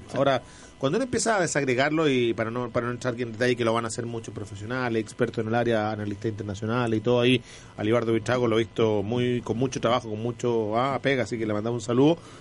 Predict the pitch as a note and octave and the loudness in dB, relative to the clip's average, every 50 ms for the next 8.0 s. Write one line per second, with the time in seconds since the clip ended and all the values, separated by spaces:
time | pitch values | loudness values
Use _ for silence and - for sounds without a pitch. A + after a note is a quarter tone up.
0 | - - - - - - B2 B2 A#2+ B2 B2+ - - F3 F#3 E3+ C3 C3+ B2+ A2 | -20 -20 -10 -4 0 2 2 4 2 2 0 0 0 2 2 2 2 2 2 2
1 | - B2+ B2 B2+ B2 A#2+ A#2+ A#2 A2+ A2 - G#2+ G#2+ G#2+ A2 A2 A#2+ D3 D3+ - | 2 2 4 4 4 4 4 4 4 2 2 2 2 2 2 2 0 -2 -2 0
2 | - F3 E3+ D#3+ C#3 A#2 A2 - - - - - - - - - - - - - | 2 4 4 4 4 2 0 -4 -12 -20 -20 -20 -20 -20 -20 -20 -20 -10 -4 0
3 | - D3+ D3+ - F#3+ F3+ D#3+ C3+ A#2+ G#2+ F#2+ A2 C3 C#3+ C3+ - - - - - | 0 2 2 2 2 0 0 -2 -4 -2 2 2 2 2 2 0 -4 -4 -4 -4
4 | A2+ G#2+ G2 F#2+ F#2+ F#2+ A#2+ D3 E3+ D3+ A#2+ G2+ G#2+ B2 G2+ - - - F#2+ A#2 | -4 -4 -4 -2 -2 -2 -2 -2 -2 -2 0 0 0 0 0 0 0 4 6 6
5 | C#3+ C3+ - A2 G#2 G#2+ B2 C3 C3 A#2 A2+ G#2 A2+ A#2 A#2 A2 A2 A2 G#2+ G#2 | 6 4 4 2 2 2 2 2 2 0 0 2 2 2 2 2 2 2 0 2
6 | A2+ A#2+ A2+ G#2+ G2 G2 G2+ A2+ B2 C3 B2+ B2+ A#2+ C3 C#3 C#3+ - B2+ B2 B2+ | 2 0 0 0 0 2 2 4 4 4 4 2 2 2 0 0 0 -4 -6 -6
7 | B2+ B2 B2+ B2+ A#2+ G#2+ - A2+ A2 G#2 A#2 A#2+ C3+ C#3 C#3+ C#3 B2+ A#2 G#2+ G#2 | -2 -2 -2 -2 -2 -2 -4 -4 -2 0 0 0 0 0 0 0 0 0 0 -2